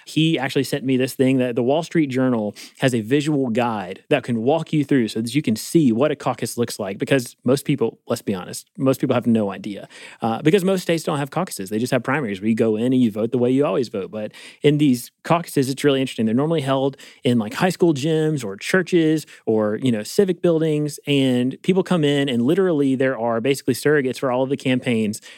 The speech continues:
uh, there. And you just go and gather in this room and literally, you know, it's, again, like high school gym. You go and stand with your crew, whoever that is. And so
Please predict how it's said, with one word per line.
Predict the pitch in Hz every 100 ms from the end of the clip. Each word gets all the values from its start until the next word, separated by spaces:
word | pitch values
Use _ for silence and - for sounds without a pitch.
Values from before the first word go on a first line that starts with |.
| -
uh, | 123 110 -
there. | 120 139 123 104 117
And | 135 127 120 120
you | 135 151 160
just | 151 147 135 117
go | 139 165
and | 170 135
gather | 135 143 143
in | 135
this | 127 -
room | 123 156 180
and | 123
literally, | 131 170 170 143 139 131 - -
you | 123
know, | 120
it's, | 113
again, | 135 139 110
like | 107
high | - 147
school | - 139
gym. | 139 107 98
You | 139
go | 127 151 160
and | 131
stand | - - 143 123
with | 110 120
your | 123 123
crew, | - 113 98
whoever | 131 131 120
that | 113 104
is. | 98 -
And | 123 -
so | 127 117